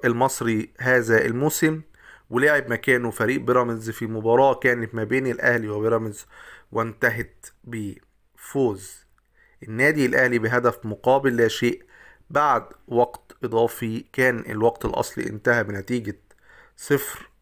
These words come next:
صفر، وسجل النادي الأهلي هدف لعلي معلول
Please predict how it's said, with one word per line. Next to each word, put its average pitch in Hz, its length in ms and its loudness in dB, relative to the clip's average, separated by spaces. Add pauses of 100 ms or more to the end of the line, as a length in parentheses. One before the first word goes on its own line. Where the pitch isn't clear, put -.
(380)
صفر، - 380 -4 (380)
وسجل 135 440 2
النادي 120 300 2
الأهلي 113 360 0
هدف 117 320 2
لعلي 113 260 2
معلول 110 680 0